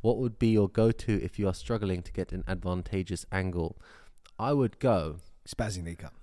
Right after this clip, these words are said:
Speaker 1: I, yeah. I like that.
Speaker 2: Toriandos.
Speaker 1: Slap the underhook as hard as you can.
Speaker 2: S-, Toriandos. Get 'em to post on you. Slap the underhook.
Speaker 1: So if someone's really good at getting their knees to chest, I would just sprawl on their knees, and then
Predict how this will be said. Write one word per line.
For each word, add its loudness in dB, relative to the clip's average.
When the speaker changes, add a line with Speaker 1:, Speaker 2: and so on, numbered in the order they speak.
Speaker 1:
I, 0
yeah. -14
I -4
like -4
that. -6
Speaker 2:
Toriandos. 0
Speaker 1:
Slap -2
the 0
underhook -2
as -6
hard 0
as -8
you -4
can. -6
Speaker 2:
S-, -6
Toriandos. 0
Get -2
'em -2
to -10
post -8
on -12
you. -14
Slap -12
the -14
underhook. -18
Speaker 1:
So 2
if 2
someone's 2
really 4
good 6
at 4
getting 2
their 4
knees 2
to -10
chest, -2
I 0
would 2
just -2
sprawl 4
on -2
their 0
knees, -2
and -2
then -2